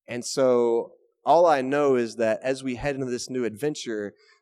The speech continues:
the promise of the Lord is that he is with us wherever we go. And I don't know if that encourages your heart tonight, but to me that day, it was like a watershed moment of like,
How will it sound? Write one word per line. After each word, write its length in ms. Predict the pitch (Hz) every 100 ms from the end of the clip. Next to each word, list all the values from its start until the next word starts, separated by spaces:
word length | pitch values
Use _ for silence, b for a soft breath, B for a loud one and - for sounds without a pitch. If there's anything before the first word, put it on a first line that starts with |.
| _
the 80 | 120
promise 500 | - 143 139 131 -
of 80 | 110
the 60 | 107
Lord 280 | 131 135
is 120 | 110 104
that 140 | 101
he 120 | 127
is 140 | 113 101
with 240 | 117 -
us 480 | 98 90 - - - _ _ _
wherever 280 | 107 110 107
we 120 | 98
go. 420 | 98 123 67 - _ _ _ _ _ _ _ _
And 360 | 123 120 113 98 _ _ _ _ _ _
I 100 | 123
don't 160 | 147 147
know 140 | 143
if 180 | 131 -
that 280 | - 131 117 - _ _ _ _
encourages 580 | 120 127 156 143 120 110
your 140 | 139
heart 420 | 147 160 151 - -
tonight, 460 | 151 156 160 151 - _
but 260 | 131 117 -
to 100 | 120
me 340 | 123 165 151
that 340 | 113 131 123
day, 420 | 117 127 147 151 143 B B _
it 180 | 139 139
was 240 | 143 127
like 400 | 127 120 113 - - _
a 80 | 123
watershed 640 | 117 131 131 131 - 127
moment 360 | 120 120 117 113
of 100 | 110
like, 460 | 113 107 104 -